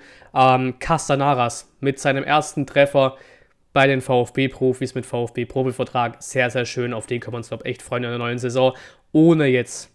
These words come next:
groß erwarten zu wollen, dass der jetzt richtig viel Spielzeit bekommt. Aber schön, dass er bei uns in der ersten Mannschaft am Start ist, wenn man ihn so ein bisschen in der Jugend auch verfolgt hat. Ähm, dann eben, wie es halt so üblich ist, zum zweiten Durchgang wurde ordentlich durchgetauscht.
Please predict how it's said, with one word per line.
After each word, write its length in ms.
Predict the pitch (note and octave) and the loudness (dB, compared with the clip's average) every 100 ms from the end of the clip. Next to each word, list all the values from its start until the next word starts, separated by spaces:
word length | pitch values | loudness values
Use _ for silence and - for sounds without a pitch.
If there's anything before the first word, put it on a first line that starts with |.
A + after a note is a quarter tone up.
| _ _ _ _ _ - | _ _ _ _ _ -8
groß 280 | - C3 B2 | -2 -2 -2
erwarten 420 | A#2 A#2+ A#2+ A#2+ | -2 -2 -2 -4
zu 180 | C3 A#2 | -6 -4
wollen, 200 | A#2 A2+ | -4 -4
dass 160 | A2+ | -6
der 120 | A#2 | -6
jetzt 180 | A2+ - | -8 -4
richtig 340 | B2+ A#2+ C3 - | -4 -4 -6 -10
viel 140 | A#2+ | -12
Spielzeit 420 | - C#3 C3 A#2+ | -10 -6 -6 -6
bekommt. 420 | A#2+ A2+ C#3+ C#3+ - | -6 0 0 0 -8
Aber 200 | A#2 A2+ | -12 -10
schön, 360 | - C3+ C3 B2 - - _ - | -2 0 0 -4 -16 -20 _ -8
dass 200 | B2+ C3 | -6 -4
er 80 | |
bei 60 | B2 | -4
uns 180 | B2 B2 | -4 -6
in 40 | |
der 100 | B2 | -6
ersten 220 | A#2 - | -6 -6
Mannschaft 400 | B2 A#2+ B2 - | -8 -6 -8 -8
am 220 | A#2 A#2 B2 | -10 -10 -12
Start 420 | - - B2+ C3+ | -14 -2 2 2
ist, 120 | B2+ B2 | -2 -8
wenn 100 | A#2+ | -8
man 80 | |
ihn 120 | B2+ A#2+ | -8 -8
so 100 | B2 | -10
ein 60 | |
bisschen 200 | A#2+ B2 | -10 -12
in 60 | A#2+ | -8
der 40 | |
Jugend 200 | C3 B2+ | -6 -4
auch 120 | A#2 | -6
verfolgt 480 | - A2+ - D#3+ E3+ | -10 -8 0 0 2
hat. 220 | D#3+ D3+ - - - _ | 0 0 -4 -20 -20 _
Ähm, 400 | C3+ B2+ B2+ C3 B2+ | 4 4 4 2 0
dann 200 | B2+ D3 | 0 0
eben, 400 | C#3+ D3 D#3 D3 _ _ _ _ _ | 0 -2 -2 -8 _ _ _ _ _
wie 160 | C#3 B2+ | -6 -4
es 120 | B2 | -4
halt 140 | B2 A#2 | -4 -4
so 120 | - | -4
üblich 280 | C3+ C3+ B2 | -4 -4 -4
ist, 240 | B2 - | -4 -6
zum 140 | B2 | -8
zweiten 340 | A#2+ B2+ B2 B2 | -6 -4 -4 -2
Durchgang 420 | C3 B2 B2+ A#2+ | -2 -2 -4 -4
wurde 200 | B2 B2+ | -4 -2
ordentlich 360 | B2 B2 A#2+ - | -2 -4 -6 2
durchgetauscht. 720 | F3+ F#3+ - D3+ D3 C#3+ | 2 2 0 4 4 2